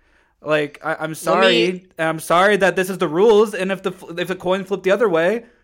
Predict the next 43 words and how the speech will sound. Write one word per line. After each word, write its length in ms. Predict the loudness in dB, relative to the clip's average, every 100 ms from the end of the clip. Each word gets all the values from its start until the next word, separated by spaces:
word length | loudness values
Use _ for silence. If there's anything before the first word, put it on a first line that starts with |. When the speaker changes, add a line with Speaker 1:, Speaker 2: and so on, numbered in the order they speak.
| _ -6
Speaker 1:
Josh 220 | -4 -2
Allen 180 | -2 -2
would 120 | -4
be 140 | -4
in 120 | -2
the 60 | 0
A 120 | 2
F 80 | 0
C 100 | -4
Speaker 2:
He 60 | -12
Speaker 1:
Championship. 340 | -10 -6 -2
Speaker 2:
would. 280 | 0 0 -2
Don't 180 | -6 -4
get 120 | -4 -6
it 100 | -6
twisted. 440 | -8 -6 -6 0
Speaker 1:
Maybe, 280 | 4 6 6
Speaker 2:
He 40 | 2
would, 140 | 2
Speaker 1:
but 80 | 2
we 100 | 6
Speaker 2:
no. 120 | 4
Speaker 1:
don't 60 | 4
know 140 | 4
that 260 | 6 4 2
too. 300 | 0 0 0
Speaker 2:
No, 180 | -2 -2
he 40 | 0
Speaker 1:
But 60 |
we 100 | 4
Speaker 2:
would've. 100 | 4
Speaker 1:
don't 100 | 2
know 160 | 0 2
that 240 | 0 -2 0
too. 420 | 2 2 0 -4
Speaker 2:
He 80 | -4
would've. 160 | -2 0
Speaker 1:
It's 80 | 2
that 160 | 2
same 240 | 2 -2 -2
shit 240 | -4 -4
of, 120 | -2 2
like, 280 | 0 0